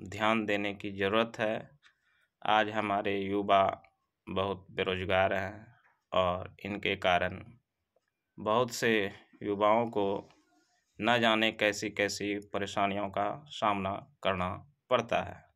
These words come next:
मैं युवाओं से कहना चाहता हूं कि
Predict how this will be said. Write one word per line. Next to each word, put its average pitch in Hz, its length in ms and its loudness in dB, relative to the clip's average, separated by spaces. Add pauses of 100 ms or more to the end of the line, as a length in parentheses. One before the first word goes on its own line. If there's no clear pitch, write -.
(840)
मैं 143 760 4
युवाओं 117 420 4
से 123 200 -4
कहना 113 340 -2
चाहता 110 380 0
हूं 120 280 2
कि 104 460 -6